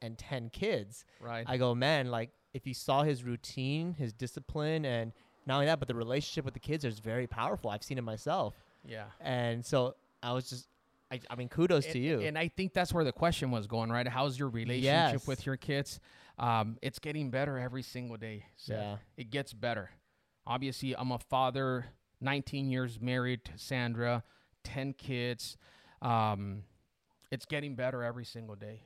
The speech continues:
Speaker 2: I'm becoming a better father every single day. But it's because I work on myself. Do you see what I'm saying? It's not, it just doesn't happen. I work on it because I wanna be a better parent.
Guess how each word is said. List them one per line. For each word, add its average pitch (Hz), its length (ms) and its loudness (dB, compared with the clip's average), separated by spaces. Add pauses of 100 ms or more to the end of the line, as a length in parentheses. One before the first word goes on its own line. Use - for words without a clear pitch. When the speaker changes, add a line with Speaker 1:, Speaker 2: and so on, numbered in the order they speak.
(100)
Speaker 2:
I'm 113 100 -6
becoming 123 480 -4
a 107 80 -4
better 117 300 -2
father 113 500 0
every 120 360 -2
single 117 340 -4
day. 113 380 -2 (440)
But 139 100 2
it's 135 140 0
because - 600 0 (260)
I 123 120 2
work 127 400 0
on 117 160 0
myself. 95 520 -6 (540)
Do - 40 0
you 120 40 0
see - 160 2
what 127 120 6
I'm 123 120 2
saying? 135 240 2
It's 127 140 0
not, 131 200 0
it 139 140 2
just 127 260 -2
doesn't 127 460 2
happen. - 640 -6 (920)
I 135 160 4
work 135 500 2
on 156 280 -2
it 170 260 0 (220)
because 135 340 -4
I 135 120 2
wanna 139 340 -2
be 120 140 0
a 117 80 0
better 104 260 2
parent. 98 540 -4